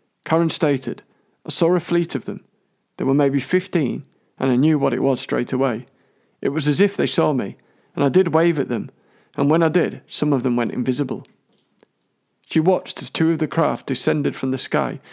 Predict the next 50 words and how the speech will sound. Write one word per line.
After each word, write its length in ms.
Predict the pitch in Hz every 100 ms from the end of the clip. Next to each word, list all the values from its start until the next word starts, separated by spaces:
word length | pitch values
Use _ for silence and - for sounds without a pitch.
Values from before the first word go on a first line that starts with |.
| - _
with 140 | 143
one 320 | 127 156 156
moving 340 | 156 160 139 135
around 300 | 135 143 -
behind 320 | 120 127 120
a 60 | 127
tree 360 | - 139 113 - _
from 240 | - 135 131
Karen 340 | 143 131 101 -
only 280 | 135 127 -
eight 240 | 147 135
feet 300 | - 135 120
away. 340 | 117 127 107 - _ _ _ _ _ _ _
She 160 | - 139
described 500 | 135 - 175 175 139
it 160 | 113
as 60 | 127
being 220 | 127 127
very 240 | 135 147
small, 480 | 160 - 151 117 - _ _ -
only 140 | 127
three 260 | - 151 175
feet 260 | 196 190
high 280 | 139 131 120 - _ _ _
and 160 | 131 120
very 220 | 135 147
flat 360 | - 104 -
and 100 | 131
wide. 380 | 123 127 101 - - _ _ _ _ _ _
She 140 | - 170
said 180 | 180 165
it 60 |
also 260 | 139 175 170
appeared 300 | 127 131 123
to 80 | -
be 80 |
lightweight, 580 | 135 135 160 - 117 101 - _ _ _
which 160 | - -
how 100 | 151
you 180 | 135 131
assess 280 | - 147 -
by 140 | 123
looking 320 | 127 151 127
at 120 | 90
it 100 | 110
is 80 | 76
something 280 | - - 127
I 140 | 131
don't 220 | 135 123 -
know. 280 | 135 104